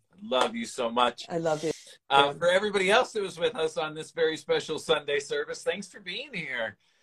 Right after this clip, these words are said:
Speaker 1: Thanks for being here. I hope you got something out of it, something to take away. Schedule a session with both of us, and, uh, let's
Speaker 2: Let's
Speaker 1: make some
Speaker 2: mingle.
Speaker 1: shit happen.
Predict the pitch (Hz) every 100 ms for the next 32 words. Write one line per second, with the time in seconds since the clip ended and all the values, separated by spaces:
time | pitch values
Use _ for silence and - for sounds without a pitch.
0 | - - 165 180 208 156 185 202 170 151
1 | 123 113 123 131 160 156 156 151 - 156
2 | 151 156 151 147 139 131 147 160 165 170
3 | - 151 147 143 131 - 143 143 135 147
4 | 147 143 - - _ _ - - 165 151
5 | 170 160 190 175 - 180 151 156 180 202
6 | 208 175 139 - - - - _ 127 139
7 | 143 143 139 139 139 - - - - -
8 | 262 180 190 269 294 349 294 254 262 -
9 | - 190 196 208 - - -